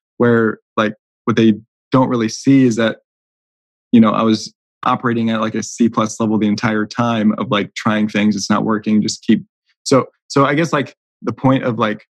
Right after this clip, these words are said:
failure, I was looking at it more of, like, a testing or, like, a learning phase where a lot of people take that super personal, su-,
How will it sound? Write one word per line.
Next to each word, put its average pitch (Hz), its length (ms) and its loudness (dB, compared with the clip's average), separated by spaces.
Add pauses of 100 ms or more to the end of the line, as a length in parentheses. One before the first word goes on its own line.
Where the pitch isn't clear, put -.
(380)
failure, 143 760 0
I 117 60 -2
was 113 180 -4
looking 117 220 -2
at 113 140 0
it 107 80 -2
more 110 260 2
of, 110 140 -2
like, 104 240 -2
a 101 40 -4
testing 107 640 -2
or, 104 100 0
like, 104 180 -4
a 113 40 -4
learning 107 500 0
phase - 460 -4 (400)
where 110 200 2
a 110 100 2
lot 113 180 -2
of 110 160 -6
people 107 440 -4 (260)
take 110 260 -2
that 101 260 -6
super 107 640 -2 (420)
personal, 131 520 0
su-, 117 340 -4